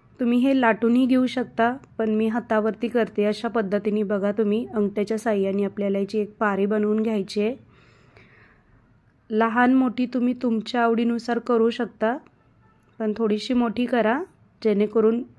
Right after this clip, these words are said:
मोदकही छान दिसतात. आता यामध्ये सारण भरून घेते मी थोडंसं अशा पद्धतीने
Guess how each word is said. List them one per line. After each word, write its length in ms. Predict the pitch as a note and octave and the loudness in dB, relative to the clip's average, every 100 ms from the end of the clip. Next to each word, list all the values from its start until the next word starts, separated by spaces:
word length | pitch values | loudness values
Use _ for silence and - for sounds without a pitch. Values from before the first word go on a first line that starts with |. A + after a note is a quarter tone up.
| _ | _
मोदकही 560 | A3 G#3 F#3+ G3+ A3+ A#3 A#3 | -2 0 0 -2 -4 -8 -10
छान 360 | - A3+ G#3 G#3+ | -4 0 0 0
दिसतात. 400 | A3 - G#3 A3 - _ _ _ _ _ _ _ _ _ _ _ _ _ _ _ _ _ _ _ _ _ _ _ | -4 -4 -6 -6 -8 _ _ _ _ _ _ _ _ _ _ _ _ _ _ _ _ _ _ _ _ _ _ _
आता 180 | A3 A3 | -8 -2
यामध्ये 520 | G#3+ G#3+ G#3+ G#3+ A3+ D4 | 0 2 2 2 0 -2
सारण 460 | - G#3+ G#3 G#3+ | 0 0 2 0
भरून 280 | A3+ G#3+ G#3+ | 0 0 0
घेते 340 | A3+ A3 G#3+ G3+ | -2 -2 -2 0
मी 140 | G3+ G3+ | -2 -2
थोडंसं 480 | A3 G3+ - C#4 G#4+ - _ _ - | -4 -4 -2 -4 -4 -10 _ _ -14
अशा 220 | G#3 G#3+ | -6 -2
पद्धतीने 560 | G3+ F#3 G3+ G#3+ G#3+ | -2 -2 -2 0 0